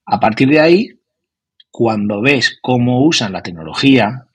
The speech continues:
y ves el producto final, ves lo que están creando, ves lo que están aprendiendo, para mí ahí es cuando se, cuando, cuando le encuentras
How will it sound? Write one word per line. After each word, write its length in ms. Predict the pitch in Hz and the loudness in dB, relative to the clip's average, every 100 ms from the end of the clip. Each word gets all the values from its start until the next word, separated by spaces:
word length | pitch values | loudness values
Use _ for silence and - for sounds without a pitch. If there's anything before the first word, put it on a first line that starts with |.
| - | -10
y 160 | 90 90 | -6 -4
ves 220 | 104 110 | -2 0
el 80 | 101 | -2
producto 400 | 107 104 107 104 | -2 -2 -2 -4
final, 380 | - 95 123 113 | -4 0 0 0
ves 200 | 98 - | -4 -4
lo 80 | 98 | -4
que 80 | |
están 240 | - 95 92 | -4 -6 -6
creando, 420 | - 104 113 92 | -2 2 2 0
ves 220 | 95 127 | 0 2
lo 80 | 127 | 4
que 100 | - | 2
están 220 | - 90 | -4 -2
aprendiendo, 800 | 120 117 98 98 131 123 107 - _ _ _ _ _ _ _ _ _ - _ _ _ | -2 -2 -2 0 2 2 0 -4 _ _ _ _ _ _ _ _ _ -20 _ _ _
para 200 | - - | -14 -12
mí 180 | - - | -10 -10
ahí 400 | 82 90 127 - | -6 2 2 0
es 160 | - - | -4 -6
cuando 260 | - 98 110 | -4 -2 0
se, 300 | 113 98 - | 0 -2 -2
cuando, 240 | - - | -6 -6
cuando 220 | - 98 | -6 -4
le 80 | 92 | -4
encuentras 580 | 92 92 104 107 147 - | -6 -8 -6 -2 -2 -2